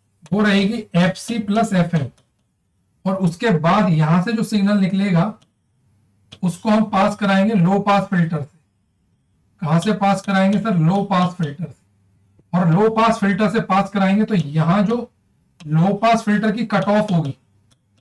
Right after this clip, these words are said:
लो पास फिल्टर की कट ऑफ होगी, वो होगी equal to एफ़एम के। एफ़एम या उससे कम सिग्नल को पास करेगा, तब यहां जाके हमको एक आउटपुट मिलेगा। ये, इस आउटपुट को बोलेंगे scrambled output,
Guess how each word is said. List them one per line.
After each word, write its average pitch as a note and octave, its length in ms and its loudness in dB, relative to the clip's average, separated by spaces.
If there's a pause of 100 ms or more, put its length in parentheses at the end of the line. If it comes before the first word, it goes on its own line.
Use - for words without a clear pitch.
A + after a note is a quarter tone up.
(320)
लो E3 280 -2
पास A3 260 0
फिल्टर F#3+ 280 -2
की G#3 120 -2
कट F3 220 -2
ऑफ F#3+ 200 0
होगी, F#3 300 -2 (540)
वो A3 120 0
होगी G#3 360 0
equal A3 460 -2
to A#3 220 -6 (220)
एफ़एम F#3+ 400 0
के। C3+ 180 -8 (680)
एफ़एम G3+ 400 2
या G#3+ 220 4
उससे A3 240 -2
कम G#3+ 220 0
सिग्नल G3 340 0
को G#3 100 0
पास E3 300 0
करेगा, C#3 320 -4 (880)
तब A3+ 140 4
यहां G#3 320 4
जाके G3 260 2
हमको F#3+ 320 2
एक F#3+ 180 -2 (120)
आउटपुट E3 420 0
मिलेगा। B2+ 360 -8 (420)
ये, C#3 220 -6 (540)
इस F3+ 140 -2
आउटपुट G#3 380 0
को A3 100 0
बोलेंगे G#3 320 2
scrambled F#3+ 680 2
output, E3 400 0